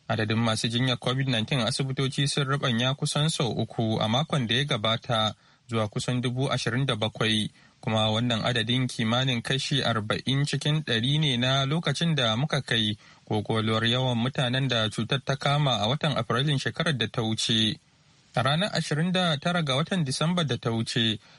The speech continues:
an samu sama da mutum dubu tamanin waɗanda suka kamu da covid nineteen a Birtaniya, wanda ya kafa sabon tarihi.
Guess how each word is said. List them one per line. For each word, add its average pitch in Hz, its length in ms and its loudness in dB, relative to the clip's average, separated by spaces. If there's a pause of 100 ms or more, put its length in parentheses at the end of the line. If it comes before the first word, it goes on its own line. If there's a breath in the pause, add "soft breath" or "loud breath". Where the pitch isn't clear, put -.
an 117 160 2
samu 123 260 0
sama 135 220 0
da 117 220 2
mutum 113 300 0
dubu 131 240 0
tamanin 127 420 2
waɗanda 147 360 2
suka - 180 -2
kamu 123 240 2
da 143 100 2
covid 151 360 0
nineteen 113 340 0
a 117 80 0
Birtaniya, 110 760 0 (340 loud breath)
wanda 110 220 0
ya 113 80 2
kafa 120 240 -2
sabon 110 400 0
tarihi. 110 680 0